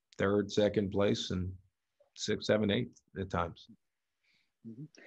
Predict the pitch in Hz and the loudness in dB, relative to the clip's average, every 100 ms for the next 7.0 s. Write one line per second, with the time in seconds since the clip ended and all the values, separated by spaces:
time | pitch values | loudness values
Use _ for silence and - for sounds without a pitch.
0 | - - - - 143 165 - - 165 156 | -20 -20 -16 2 8 10 8 8 8 8
1 | 139 147 147 139 - 139 131 123 147 170 | 6 6 6 4 0 2 2 6 8 8
2 | 156 160 151 127 123 123 151 139 - 117 | 8 8 6 4 4 8 8 8 2 -10
3 | - - - 147 127 123 147 165 - 151 | -6 -6 -2 2 4 4 4 2 2 2
4 | 151 139 160 147 123 143 139 131 113 - | 0 4 4 4 4 4 6 4 2 -4
5 | 139 127 123 _ 151 143 117 120 135 - | -2 -2 -6 _ 8 8 8 4 2 0
6 | - - 139 135 - 123 - 117 117 | -6 2 4 4 0 -2 2 4 4